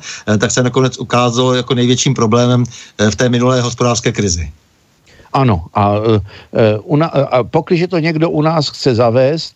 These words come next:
Speaker 2: tak v podstatě slouží té snaze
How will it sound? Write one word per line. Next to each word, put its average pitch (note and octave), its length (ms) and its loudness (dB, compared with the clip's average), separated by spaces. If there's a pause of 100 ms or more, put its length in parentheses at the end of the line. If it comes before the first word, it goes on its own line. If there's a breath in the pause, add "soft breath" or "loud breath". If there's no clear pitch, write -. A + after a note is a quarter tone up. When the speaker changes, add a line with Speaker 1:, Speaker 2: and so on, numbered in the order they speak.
(400 soft breath)
Speaker 2:
tak A#2 240 -2
v - 240 -14
podstatě C#3 500 -2
slouží C#3+ 380 0
té C3+ 200 0
snaze B2+ 480 0